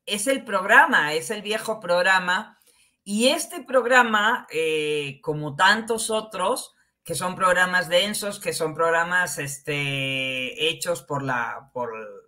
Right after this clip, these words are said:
por las élites, por la oscuridad, por toda esta parte más de,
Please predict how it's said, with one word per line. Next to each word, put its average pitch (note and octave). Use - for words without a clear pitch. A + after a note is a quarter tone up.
por B2
las A#2+
élites, F3+
por C3
la B2
oscuridad, C3
por C#3+
toda E3+
esta -
parte E3+
más E3
de, D3